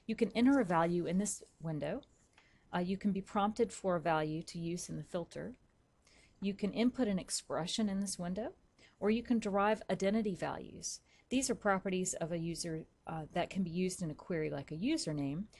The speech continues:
user logic, identity group, et cetera, for row level security.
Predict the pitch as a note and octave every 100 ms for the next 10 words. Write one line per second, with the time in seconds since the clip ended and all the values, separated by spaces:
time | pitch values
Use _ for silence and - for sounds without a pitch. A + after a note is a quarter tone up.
0 | - E3+ G3+ G#3 G#3 E3 D#3 - E3 -
1 | - D#3+ F#3 G#3 G3+ F#3+ D#3 - - -
2 | C#4+ C#4+ D#3 - - A#3 G#3+ G#3+ E3 C#3
3 | D3+ - - - D#2+ -